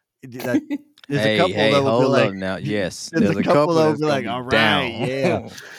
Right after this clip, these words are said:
Speaker 1: But
Speaker 3: Like,
Speaker 1: for the most
Speaker 3: "Fuck, I've
Speaker 1: part,
Speaker 3: been
Speaker 1: just,
Speaker 3: wanting that."
Speaker 1: just straight up tell 'em, you know, "Hey, how's it going? I find you attractive," you know, et cetera, et cetera. But for the most part, yeah, just be honest. I had actually a, a plenty of women straight up, like,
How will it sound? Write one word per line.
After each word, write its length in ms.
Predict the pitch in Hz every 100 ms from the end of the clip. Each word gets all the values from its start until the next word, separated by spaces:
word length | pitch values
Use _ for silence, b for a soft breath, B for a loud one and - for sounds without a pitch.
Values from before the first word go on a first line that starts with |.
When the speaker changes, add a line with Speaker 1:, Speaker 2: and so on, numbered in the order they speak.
| B B _ -
Speaker 1:
But 100 | 147
Speaker 3:
Like, 60 | 135
Speaker 1:
for 80 | 143
the 100 | 131
most 220 | 131 156
Speaker 3:
"Fuck, 80 | -
I've 40 |
Speaker 1:
part, 180 | 160 160
Speaker 3:
been 100 | 117 107
Speaker 1:
just, 60 |
Speaker 3:
wanting 180 | 196 170
that." 140 | 87 -
Speaker 1:
just 140 | 123
straight 240 | - 147 143
up 100 | 120
tell 260 | 151 143
'em, 160 | 98 92 78
you 60 | 101
know, 100 | 95
"Hey, 180 | 113
how's 160 | 113 104
it 60 | 101
going? 280 | 117 120
I 40 | 107
find 200 | 101 92
you 60 |
attractive," 540 | 92 127 127 113 123 113
you 60 | 101
know, 160 | 92 - -
et 100 | 87
cetera, 360 | 92 90 95 87
et 60 |
cetera. 280 | 92 85 82 - _
But 160 | - - _ _
for 100 | 113
the 80 | 107
most 160 | 131
part, 160 | 135 139
yeah, 140 | 147
just 220 | 120 107 92
be 140 | 117
honest. 340 | 98 120 104
I 60 | 104
had 220 | 117 110 - _ _ _
actually 380 | 101 107 - 110
a, 20 | - _ 92
a 80 |
plenty 360 | 98 - 120 117
of 120 | 98
women 280 | 92 90 90
straight 280 | 85 95 92
up, 120 | 95 -
like, 300 | 90 82